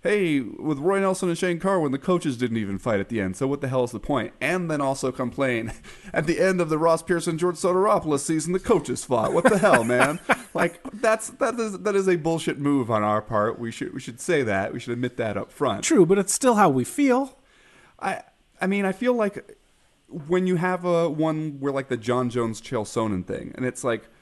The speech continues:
Speaker 1: okay, if, if the fight feels like something that people would wanna watch without a reality season, you know, and I think you would say that about Roy Nelson, Shane Carwin. That was
Speaker 2: Mm-hmm.
Speaker 1: one I would have wanted to watch, even if you didn't spend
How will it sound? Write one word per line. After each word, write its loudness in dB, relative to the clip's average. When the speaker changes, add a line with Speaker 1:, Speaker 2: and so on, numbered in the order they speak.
Speaker 1:
okay, -2
if, -6
if -10
the -2
fight -6
feels -2
like -2
something -4
that -4
people -4
would -2
wanna -2
watch -4
without -2
a -2
reality -2
season, -4
you 0
know, 2
and -2
I -8
think -8
you -4
would -6
say 2
that -2
about -2
Roy 0
Nelson, -2
Shane -4
Carwin. -2
That -4
was -2
Speaker 2:
Mm-hmm. -2
Speaker 1:
one 0
I -2
would -2
have -4
wanted -2
to -4
watch, -2
even -4
if -6
you -4
didn't -4
spend -4